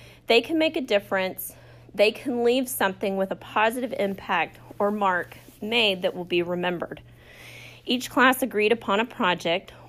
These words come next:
one being philanthropy, another random acts of kindness, and the other learning about a topic such as Spheros,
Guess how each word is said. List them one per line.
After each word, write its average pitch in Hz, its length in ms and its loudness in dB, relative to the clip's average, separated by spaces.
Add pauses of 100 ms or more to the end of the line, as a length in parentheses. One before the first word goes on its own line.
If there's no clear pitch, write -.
one 202 340 4
being 208 260 4
philanthropy, 185 880 -2 (200)
another 185 400 4
random 196 380 0
acts - 260 -4
of 208 100 -6
kindness, 160 540 -4 (560)
and 220 160 4
the 254 100 4
other 214 440 4 (120)
learning 214 380 2
about 196 240 2
a 185 60 0
topic 180 440 0
such 185 280 -8
as - 80 -8
Spheros, 208 720 0